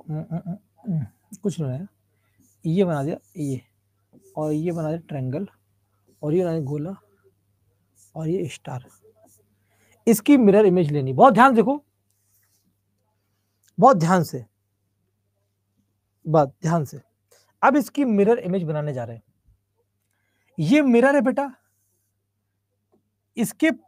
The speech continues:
पास में ये ट्रायंगल है, तो ये ट्रायंगल इसके पास में बनेगा। कितने बच्चों को मेरी बात समझ में आ गई? ये बात कितने बच्चों को समझ में आ गई? जो इमेज मिरर के पास थी उसने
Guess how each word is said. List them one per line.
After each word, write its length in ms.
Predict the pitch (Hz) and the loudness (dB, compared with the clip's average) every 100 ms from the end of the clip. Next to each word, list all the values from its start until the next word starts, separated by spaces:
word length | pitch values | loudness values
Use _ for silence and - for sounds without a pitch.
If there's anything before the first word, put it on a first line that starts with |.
| _ 233 | _ 2
पास 320 | 254 285 277 | 4 2 -2
में 160 | 277 262 | -2 0
ये 220 | 214 254 | 0 0
ट्रायंगल 500 | 262 226 214 233 262 | 0 0 0 0 0
है, 100 | 277 _ _ _ _ - | 0 _ _ _ _ -6
तो 100 | 196 | -4
ये 160 | 202 | -4
ट्रायंगल 440 | 214 196 190 220 214 | -4 -4 -2 -2 -6
इसके 220 | - 247 | -6 -8
पास 340 | - 185 196 | -2 0 0
में 80 | 202 | -4
बनेगा। 340 | 165 143 131 - _ _ _ | -10 -10 -14 -18 _ _ _
कितने 220 | 247 180 294 | -4 0 2
बच्चों 240 | 269 285 | 2 2
को 60 | 277 | 2
मेरी 120 | 285 | 4
बात 120 | 269 | 2
समझ 120 | 269 | 2
में 80 | 269 | 0
आ 60 | 262 | 0
गई? 140 | 285 285 _ _ _ _ _ _ _ _ _ _ _ _ _ _ _ _ _ _ _ _ _ _ _ _ _ _ - | -2 -8 _ _ _ _ _ _ _ _ _ _ _ _ _ _ _ _ _ _ _ _ _ _ _ _ _ _ -10
ये 280 | 214 180 294 | -4 2 4
बात 260 | 269 302 311 | 4 2 0
कितने 280 | 294 262 339 | 0 2 2
बच्चों 240 | 320 330 | 2 2
को 40 | |
समझ 120 | 285 277 | 2 2
में 80 | |
आ 40 | 226 | 0
गई? 180 | 175 117 _ _ _ _ _ _ _ 170 | 0 -6 _ _ _ _ _ _ _ -4
जो 360 | 151 285 330 - | 2 4 4 2
इमेज 280 | 233 285 285 | 0 2 2
मिरर 340 | 269 269 294 311 | 2 2 2 2
के 140 | 311 311 | 0 -2
पास 300 | - 269 302 - | 0 2 2 0
थी 100 | 302 294 | -2 -2
उसने 340 | 247 277 | -4 -2